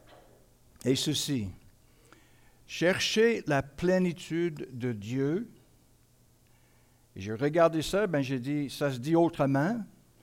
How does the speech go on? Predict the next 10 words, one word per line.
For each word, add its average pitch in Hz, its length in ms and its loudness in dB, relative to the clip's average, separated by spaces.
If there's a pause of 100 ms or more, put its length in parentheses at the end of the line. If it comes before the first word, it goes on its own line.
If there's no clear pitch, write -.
(440)
Chercher 180 520 4
la 170 180 10
plénitude 185 880 4 (480)
en 165 240 8
Dieu. 113 320 0 (1000)
Chercher 123 400 0
la 143 100 8
plénitude 165 540 4
de 156 120 6
Dieu 180 480 8